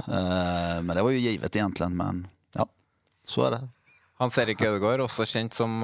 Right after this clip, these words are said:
Speaker 2: Hans Arne, ble kjent som i fjor. Eh, tidligere fotballspiller, eh, ble kjent som assistent i Mjøndalen, som var pappaen til Martin, men nå har du skapt deg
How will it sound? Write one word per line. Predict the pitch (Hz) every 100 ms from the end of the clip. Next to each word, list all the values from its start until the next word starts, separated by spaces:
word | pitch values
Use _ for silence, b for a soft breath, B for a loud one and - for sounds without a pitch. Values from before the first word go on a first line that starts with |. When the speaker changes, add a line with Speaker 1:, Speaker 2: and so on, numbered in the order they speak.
| 107
Speaker 2:
Hans | 113 113 131
Arne, | 143 107 87 104 175 175 165
ble | 160
kjent | 151 151 151
som | 147 143
i | 139
fjor. | - 139 156
Eh, | 170 - 151 147 143 139 139 135 135 135 B B B B -
tidligere | 160 120 117
fotballspiller, | 147 127 - 120 117 135 151
eh, | 147 143 143 139 135
ble | 135
kjent | - - 135 143 -
som | - - 131 131 131 131 -
assistent | - 131 - 127 123 - -
i | 117
Mjøndalen, | 120 113 98 90 98 139 143
som | - 139
var | 120 117
pappaen | 131 - 101 92
til | 107
Martin, | 110 98 120 147 -
men | 113 117
nå | 117 123
har | 117
du | 110
skapt | - 110 -
deg | 95